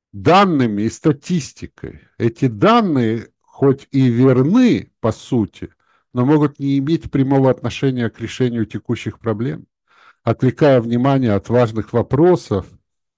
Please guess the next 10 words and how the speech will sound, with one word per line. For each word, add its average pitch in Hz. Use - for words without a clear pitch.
и 123
ведя 143
бессмысленным 165
решениям 156
и 120
бесплодным 131
дебатам. 110
В -
социальных 156
взаимодействиях 92